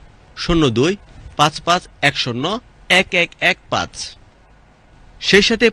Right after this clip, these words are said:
পানি উন্নয়ন বোর্ডেরও কন্ট্রোল রুম খোলা হয়েছে, যার নম্বর শূন্য এক সাত ছয় পাঁচ চার শূন্য পাঁচ পাঁচ সাত ছয়, শূন্য এক পাঁচ পাঁচ নয় সাত দুই আট এক পাঁচ আট, শূন্য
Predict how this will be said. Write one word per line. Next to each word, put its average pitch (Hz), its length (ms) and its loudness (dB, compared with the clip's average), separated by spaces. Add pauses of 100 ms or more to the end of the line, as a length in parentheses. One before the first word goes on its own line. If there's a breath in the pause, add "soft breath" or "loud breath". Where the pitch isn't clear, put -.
পানি 180 280 0
উন্নয়ন 170 360 0
বোর্ডেরও 120 400 0 (360)
কন্ট্রোল 147 360 2
রুম 196 160 0
খোলা 175 240 0
হয়েছে, 87 400 -6 (680)
যার 131 260 0
নম্বর 107 360 -2 (400)
শূন্য 190 340 0
এক 202 180 0
সাত 143 300 0
ছয় 127 260 -4
পাঁচ 170 220 0 (380)
চার 151 180 2
শূন্য 131 280 -4 (460)
পাঁচ 151 220 0
পাঁচ 170 220 -2 (260)
সাত 135 300 -2
ছয়, 69 260 -8 (760)
শূন্য 180 300 -2
এক 190 220 2
পাঁচ 131 240 -2
পাঁচ 170 240 0 (440)
নয় 160 200 0
সাত 190 300 0
দুই 139 260 -4
আট 160 180 0 (480)
এক 160 140 2 (100)
পাঁচ 123 180 -2 (100)
আট, 85 200 -8 (960)
শূন্য 185 300 0